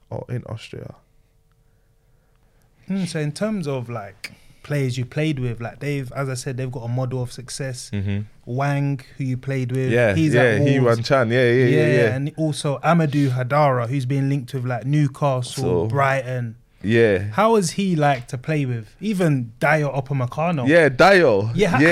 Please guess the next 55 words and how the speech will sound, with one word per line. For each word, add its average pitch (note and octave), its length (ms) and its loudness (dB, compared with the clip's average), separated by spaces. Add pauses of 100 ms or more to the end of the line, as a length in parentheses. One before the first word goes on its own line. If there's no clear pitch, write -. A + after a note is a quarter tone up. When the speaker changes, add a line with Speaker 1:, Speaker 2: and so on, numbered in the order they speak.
(100)
Speaker 2:
how B2 80 4
was A#2+ 140 -2
he? A3+ 100 -4
Because D#3 380 -2
he's A#3 260 -2
sort F3 160 0
of C#3+ 120 -4
getting, D3+ 300 -4
he's - 280 -6
Speaker 1:
Yeah, D3 160 6
Speaker 2:
this B2+ 100 6
Speaker 1:
I - 140 2
Speaker 2:
polarizing E3 560 2
figure. D3+ 260 -4
Like, B2+ 160 -2
people D#3+ 240 -4
are C#3 40 -2
saying C#3 240 -6
he E3 120 -4
cost C3 460 -6
Bayern C#3 280 0
Munich C3+ 440 -4 (120)
Speaker 1:
Yeah, A2+ 200 0
Speaker 2:
the A2 80 2
Champions C3 440 -2
League C3 180 -4
Speaker 1:
League, B2 300 2
yeah. B2 220 6
Speaker 2:
kind G2+ 120 2
of C3 80 -8
thing. C3+ 320 -4
So D#3 100 -6
at D3 60 -6
that G3+ 100 2
Speaker 1:
Ah. C3 260 2
Speaker 2:
time, D3+ 300 2
what, D3+ 140 -4
what F3 160 -4
was F#3 100 -2
he E3+ 100 -2
saying? C#3 320 -2 (380)
Speaker 1:
Oh, F3 380 0
it G#3 140 2
was C#4 100 0
class. - 640 0
All C4+ 220 4
of F#3 100 2
them. C#2 180 -8 (380)
Like, A#2+ 180 2
I, B3+ 300 2 (1700)
it's, D#3 220 -8
it's, F3 380 -4
it's E3+ 360 -2
hard, E3 520 0
man. - 280 -8